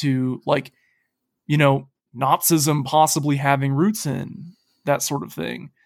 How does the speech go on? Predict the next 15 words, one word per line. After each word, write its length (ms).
That 340
right 240
there, 380
that 260
liberalism 520
you're 100
referring 400
to 480
is, 380
like 160
you 80
said, 240
radically 640
different 480
than 480